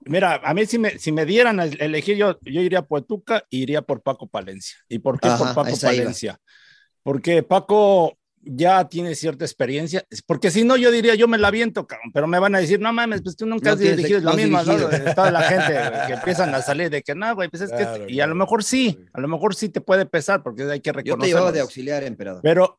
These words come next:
Speaker 1: pero Paco Palencia, porque Paco Palencia ya tiene cierta experiencia, pero poniéndole gente también que lo apoye,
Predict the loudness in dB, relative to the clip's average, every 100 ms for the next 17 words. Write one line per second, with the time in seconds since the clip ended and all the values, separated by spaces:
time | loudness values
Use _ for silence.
0 | 0 2 2 0 0 2 2 4 2 2
1 | -2 -2 -6 -6 -6 -4 -4 -2 -4 -6
2 | -6 -6 -6 -6 -8 -4 -2 -2 -4 -6
3 | -8 _ -4 -2 -2 -2 0 0 -2 -4
4 | -4 -4 -4 -6 -8 -8 -8 -10 -8 -8
5 | -8 -4 -2 -2 -6